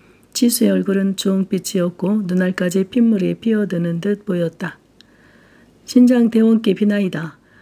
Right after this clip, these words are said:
우리 자식 가객길을 일월같이 비춰주시옵고 용상의 이름 얹어 피 맺힌 어미의 소원을 풀어주사이다. 인연 썩 물러가지 못할까? 신장대왕께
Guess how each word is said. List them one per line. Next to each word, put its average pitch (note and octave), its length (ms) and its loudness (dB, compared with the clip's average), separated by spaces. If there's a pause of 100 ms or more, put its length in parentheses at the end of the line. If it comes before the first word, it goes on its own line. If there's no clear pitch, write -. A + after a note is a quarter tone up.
(120)
우리 A#3 200 2
자식 G#3 440 2
가객길을 G#3 720 0
일월같이 A3+ 580 2
비춰주시옵고 G3 1120 -4 (440)
용상의 A3+ 580 4
이름 A3 200 2
얹어 G#3+ 460 0
피 - 120 0
맺힌 B3 480 2
어미의 G#3+ 440 2
소원을 G#3 440 0
풀어주사이다. F#3 1000 -4 (720)
인연 A#3 400 6
썩 B3 400 2
물러가지 C4+ 440 6
못할까? C4 640 2 (840)
신장대왕께 G#3 1080 2